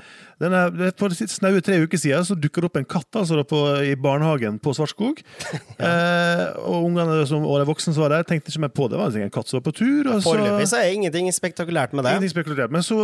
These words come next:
Speaker 1: eh, så, eh, kom det en dårlig værmelding, og da endte den katten opp til å bli, eh, tatt inn hos, eh, Hilde og Kristin på gården på Svartskog.
Speaker 2: Mhm.
Speaker 1: Eh,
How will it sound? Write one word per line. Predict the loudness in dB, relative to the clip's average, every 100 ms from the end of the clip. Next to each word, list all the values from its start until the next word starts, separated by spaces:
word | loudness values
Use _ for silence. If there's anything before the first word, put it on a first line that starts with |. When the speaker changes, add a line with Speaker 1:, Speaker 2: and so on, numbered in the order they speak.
| 2
Speaker 1:
eh, | 2 2 0 0 -2
så, | 0 0 2
eh, | 2 2 2 0
kom | 0 0
det | 2
en |
dårlig | 4
værmelding, | 4 4 2 2 2
og | 2
da | 2
endte | 0 -2 -2
den | 0
katten | 0 0
opp | -2 0
til | -2
å |
bli, | 0 2 2
eh, | 0 0
tatt | -4 -6 -4
inn | -2 -2 -4 -2
hos, | -4 -2
eh, | -2 0 0
Hilde | 0 0 0
og | -2
Kristin | -4 -2 -4 -2
på | -2 0 0
gården | 0 0 0 -2
på |
Svartskog. | -4 -2 -2 -2 -4 _ -20 -12
Speaker 2:
Mhm. | -10 -10 -6
Speaker 1:
Eh, | -2 0